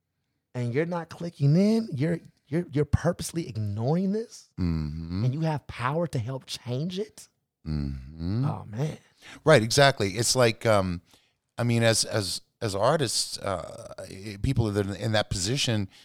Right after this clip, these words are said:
Speaker 2: you have a responsibility because it's a
Speaker 1: You do.
Speaker 2: powerful thing. Like we, you and I talked about this before, where, I mean, um, people, when you have that delivery system of words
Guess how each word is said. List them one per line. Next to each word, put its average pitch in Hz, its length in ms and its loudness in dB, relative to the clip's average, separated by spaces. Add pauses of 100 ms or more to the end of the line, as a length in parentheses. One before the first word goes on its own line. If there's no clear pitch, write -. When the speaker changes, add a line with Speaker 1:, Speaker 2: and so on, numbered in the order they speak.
(140)
Speaker 2:
you 131 120 -18
have 180 120 0
a 151 60 0
responsibility 120 920 0
because 98 320 -4
it's 120 140 0
a 127 40 -4
Speaker 1:
You 113 40 -10
do. 120 100 -2
Speaker 2:
powerful 135 360 -2
thing. 147 280 0
Like 90 200 -2
we, 131 200 -4 (320)
you 156 100 0
and 170 80 4
I 120 100 6
talked 95 280 2
about 82 240 -4
this 80 160 -4
before, 92 460 6
where, 98 340 8 (380)
I 98 100 -2
mean, 92 400 4
um, 78 420 2 (220)
people, 123 300 0
when 90 120 0
you 139 160 2
have 135 300 2
that 104 200 0
delivery 107 440 -2
system 64 560 0 (520)
of 85 400 2
words 113 800 0